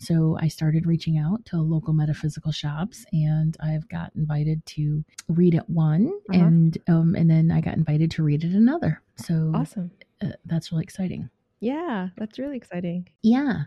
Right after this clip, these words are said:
Speaker 1: You know, and it's funny too, because I consider these three shops to be sort of the trifecta of the Portland metaphysical scene. So
Speaker 2: Mm-hmm.
Speaker 1: Psychic Sister, which is in,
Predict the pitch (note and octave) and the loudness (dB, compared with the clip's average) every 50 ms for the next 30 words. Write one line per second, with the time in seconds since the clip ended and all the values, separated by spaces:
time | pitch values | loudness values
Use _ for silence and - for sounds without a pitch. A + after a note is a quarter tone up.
0 | - - F3 A#3+ D4+ E4+ F4 F4 - - - C#4+ C#4+ C#4 C#4 - - C#4+ C4+ C4+ | -4 0 4 6 6 6 6 4 2 4 4 4 4 4 2 -2 0 2 2 4
1 | C4+ - C4+ A#3 A3 G3 G3+ F#3+ G3 F#3+ F#3+ - G#3+ G3 - - F#3+ F#3+ F#3+ F#3 | 4 4 4 4 4 6 6 6 6 4 4 4 4 4 4 4 6 6 6 6
2 | F#3 F#3+ F#3 - - F3+ F3+ F3+ - - F3+ F3 F3+ D#3+ - - - - - - | 6 4 2 2 2 2 2 2 2 0 0 0 0 -2 -4 -8 -12 -14 -14 -14
3 | - - - - F#3+ E3 E3+ F3 E3+ F3 E3 - F3 E3+ E3 E3 D#3+ E3 D#3+ - | -14 -8 0 4 4 6 8 8 6 6 4 4 2 2 2 2 2 0 -2 -2
4 | - - D#3+ - - - - _ - - G3 G#3 G#3 - - - E3+ E3 D#3+ D#3+ | -2 -2 -2 -2 -2 -6 -8 _ -2 -2 0 0 0 -2 0 0 2 2 2 0
5 | E3 - - E3+ E3+ D#3+ D#3+ - F3 - - D3 E3 D#3+ D#3+ D#3 - G#2+ C#3 D#3+ | -2 -4 -4 -2 -2 -2 0 0 -2 -2 0 2 2 2 2 2 2 2 2 2
6 | D#3+ D#3+ - E3 D#3+ - - F#3+ - - G#3+ A3 A3+ A3+ A3+ A3+ B3 G3 D#3+ D#3+ | 2 2 0 -2 -4 -4 -6 -8 -2 2 4 6 6 6 6 4 4 4 4 4
7 | F3 F#3+ - - - F3+ E3 - F3 - - D#3 D3+ - F#3 F#3+ G#3+ F#3+ F3 - | 2 0 -4 -6 -4 -4 -2 -2 -4 -4 -2 -4 -2 -2 0 0 0 0 -2 -2
8 | - - - D#3 D3+ D3+ - - - F3 E3 E3 E3 E3+ F3+ - | -4 -4 -2 0 0 -2 -2 -2 -2 0 2 2 0 0 -2 -4